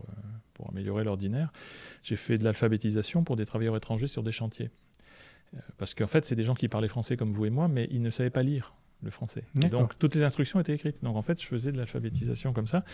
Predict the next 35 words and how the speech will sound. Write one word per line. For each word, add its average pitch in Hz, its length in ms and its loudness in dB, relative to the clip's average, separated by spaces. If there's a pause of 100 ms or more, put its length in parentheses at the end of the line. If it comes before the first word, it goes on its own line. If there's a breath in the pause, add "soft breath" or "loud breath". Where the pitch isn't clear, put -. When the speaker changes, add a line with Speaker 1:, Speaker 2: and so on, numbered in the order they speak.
(380 loud breath)
Speaker 1:
Et 123 60 -4
puis, 160 160 4
moi, 139 140 6
je 104 60 0
me 107 40 -4
suis 107 160 -6
dit, 123 80 0
mais 110 80 0
c'est 110 120 -6
ça 143 140 -2
que 131 60 -4
je 123 40 -6
veux 123 60 -2
faire, 120 220 -6 (260)
des 107 120 -2
relations 104 360 -2
humaines, 131 220 0
quoi. 104 160 -6
Donc, 113 160 -2
déjà, 120 260 6
j-, - 320 -2
j'ai 123 160 -2
démarré 135 360 4
dans 123 120 2
mon 113 200 0
métier 135 480 2
en, 107 420 -2 (320 loud breath)
avec 120 300 -2
une 110 160 0
idée 120 360 2
totalement, 117 720 2
euh, 98 120 0
décalée 123 420 4
de 101 140 -2
ce - 240 -10